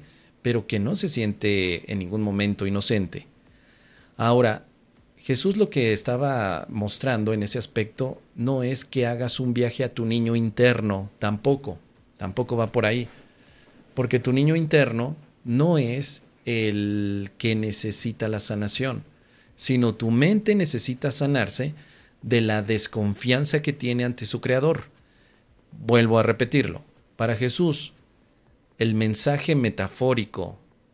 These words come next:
de "vuélvete como un niño" no va en el sentido de que te vuelvas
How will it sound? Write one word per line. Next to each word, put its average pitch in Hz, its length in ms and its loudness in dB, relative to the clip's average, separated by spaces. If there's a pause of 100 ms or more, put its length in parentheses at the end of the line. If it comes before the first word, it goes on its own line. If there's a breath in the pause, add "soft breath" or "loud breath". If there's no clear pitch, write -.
(120)
de 107 400 0 (120)
"vuélvete 139 520 2
como 110 220 0
un 135 80 2
niño" 117 380 0 (1700 soft breath)
no 151 260 2
va 165 200 2
en 165 80 0
el 156 120 0
sentido 120 600 -2 (760)
de 113 240 0
que - 140 -4
te - 240 -2
vuelvas 127 840 2